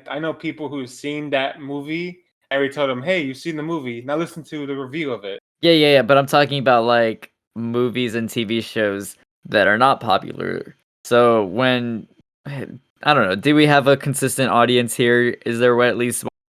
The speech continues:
Speaker 2: person who must always listen to every episode of Review-O-Meter? And when we post, like, Fastlane, are you jumping to watch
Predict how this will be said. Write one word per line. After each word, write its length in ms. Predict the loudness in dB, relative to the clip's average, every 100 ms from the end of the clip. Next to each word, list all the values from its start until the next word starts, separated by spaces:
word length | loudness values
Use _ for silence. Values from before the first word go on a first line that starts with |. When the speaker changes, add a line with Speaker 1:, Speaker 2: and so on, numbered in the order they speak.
| _
Speaker 2:
person 160 | -10
who 320 | -6 -4 -4 -6 _ _ _ _
must 280 | 0 2 4
always 360 | 4 4 2
listen 280 | -4 -4 -4
to 100 | 2
every 300 | 4 4 2
episode 260 | 2 0 0
of 80 | 0
Review-O-Meter? 680 | 0 0 0 2 2 2
And 80 | 0 _ _ _
when 120 | -4 0
we 120 | 0
post, 400 | 2 2 2 0
like, 240 | 0 -2 -8 _ _
Fastlane, 720 | 0 2 0 -2 -4 -4 -8 _ _ _
are 100 | 2
you 100 | 2
jumping 420 | 4 2 2 -4
to 100 | -2
watch 260 | 2 2 0